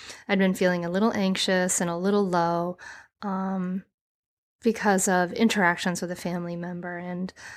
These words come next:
<sighs> and I love him so, so much. And his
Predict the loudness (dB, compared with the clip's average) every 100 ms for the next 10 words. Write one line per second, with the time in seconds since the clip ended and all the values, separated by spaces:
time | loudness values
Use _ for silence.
0 | -18 -20 -20 _ _ _ _ -10 -8 -8
1 | -12 -16 -20 -20 -20 -20 -20 _ _ _
2 | _ _ _ -20 _ 2 4 4 2 2
3 | 0 0 0 -2 -4 -8 -6 -4 -4 -4
4 | -6 -8 -10 -10 -4 -2 2 2 2 -2